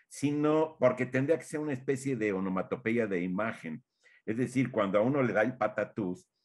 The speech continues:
eh, las patas se le mueven pa' todos lados, etcétera, ¿sí? Una pataleta es como un berrinche. Hay niños chicos, eh,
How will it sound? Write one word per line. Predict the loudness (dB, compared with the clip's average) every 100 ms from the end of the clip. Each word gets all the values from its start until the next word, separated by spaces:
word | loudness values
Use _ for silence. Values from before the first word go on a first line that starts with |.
| _ _ -2
eh, | 0 2 0
las | 0 0
patas | 0 -2 4 2 2
se | -2
le | -4
mueven | -2 0 0 0
pa' | -6 -6
todos | -2 -2 0
lados, | 2 2 2 -2 -4
etcétera, | -14 -6 -4 -4 -6 -8 -10 _
¿sí? | -8 -8 _ _ -2
Una | 0 2
pataleta | 2 0 2 2 2 2 2 2
es | 0
como | -4 -4
un | -2
berrinche. | 2 0 0 -4 -4 -8 -18 _ _ _ _ _ _ _ _
Hay | -6 -2
niños | 2 2 0
chicos, | -2 -2 -2 -4 -6 _ _ _ _ -4
eh, | 0 2 2 0 -4